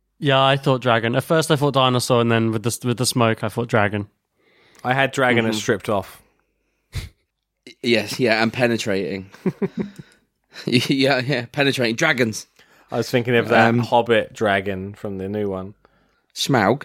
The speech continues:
Speaker 2: Smaug.
Speaker 1: Smaug.
Speaker 3: Smaug. Smaug. <laughs>
Speaker 2: When you were describing it, not about penetrating.
Speaker 1: Right. Is it from the Bible, Beef?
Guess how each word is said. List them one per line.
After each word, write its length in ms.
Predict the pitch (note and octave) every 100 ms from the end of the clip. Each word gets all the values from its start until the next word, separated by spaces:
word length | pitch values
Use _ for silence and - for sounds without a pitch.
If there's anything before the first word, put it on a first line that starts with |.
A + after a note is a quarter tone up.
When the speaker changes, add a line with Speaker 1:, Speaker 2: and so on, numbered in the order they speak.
| _
Speaker 2:
Smaug. 500 | - - B2 F#2+ F#2
Speaker 1:
Smaug. 880 | F#2+ - - F#4 B3 F#3 D#3 D#3+ -
Speaker 3:
Smaug. 540 | F3 - C3 A2+ A#2+ D3 - _ -
Smaug. 760 | - - - D#3+ G2 E3 - -
<laughs> 80 | -
Speaker 2:
When 180 | C#3+ C#3
you 60 | C3+
were 80 |
describing 580 | C3 B2+ - B2+ A#2+ G#2+
it, 180 | G2+ F2
not 180 | A2+ G#2
about 240 | G2+ G2 G2
penetrating. 560 | G2+ F2+ F#2+ F2+ G2+ - - - - - - - - - - -
Speaker 1:
Right. 440 | D3+ C3 A#2+ B2+ - _ _ -
Is 160 | E3+ D#3+
it 160 | E3+
from 140 | - E3+
the 80 |
Bible, 460 | E3 F3+ F3+ D3+ A#2
Beef? 400 | A2 A2 G#2 -